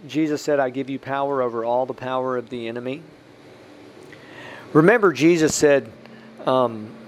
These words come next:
"I give them eternal life, and they shall never perish. No one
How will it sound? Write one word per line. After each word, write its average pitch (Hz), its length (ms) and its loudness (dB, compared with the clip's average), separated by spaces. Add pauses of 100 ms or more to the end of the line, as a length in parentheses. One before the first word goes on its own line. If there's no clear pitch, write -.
(440)
"I 143 80 4
give 165 200 4
them 160 160 4
eternal 151 480 2
life, 123 560 -2 (1200)
and 131 160 2
they 143 140 6
shall 131 200 2
never 135 320 2
perish. 131 520 -2
No 139 260 -2
one 139 440 -4